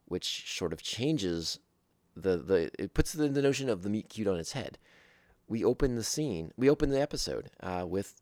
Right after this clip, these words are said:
Doctor Manhattan arriving in, in Saigon, in Vietnam. And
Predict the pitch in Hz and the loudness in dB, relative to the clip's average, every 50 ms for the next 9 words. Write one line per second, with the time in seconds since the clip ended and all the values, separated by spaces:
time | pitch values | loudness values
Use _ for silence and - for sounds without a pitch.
0 | _ _ - 95 90 90 - 208 208 202 202 - 113 131 - - 78 67 73 76 | _ _ -2 0 0 0 -2 -4 -4 -4 -2 -2 -4 -4 -6 -6 -6 -4 0 2
1 | 80 92 113 120 90 82 73 69 76 - 87 - _ _ - 95 90 87 90 - | 4 4 4 4 2 -2 -6 -8 -10 -12 -16 -20 _ _ -6 -4 -4 -4 -4 -4
2 | - 90 90 - - 92 95 90 98 98 90 76 73 80 82 80 82 90 92 78 | -4 -4 -4 -2 0 0 0 0 0 -2 -4 -4 -6 -6 -8 -6 -4 -4 -4 -2
3 | 87 98 104 90 73 76 69 - _ _ _ _ _ _ _ _ _ _ _ _ | -2 -4 -4 -6 -6 -8 -12 -16 _ _ _ _ _ _ _ _ _ _ _ _
4 | _ - 82 87 87 90 87 87 85 | _ -6 -4 -2 -2 -2 -2 -4 -6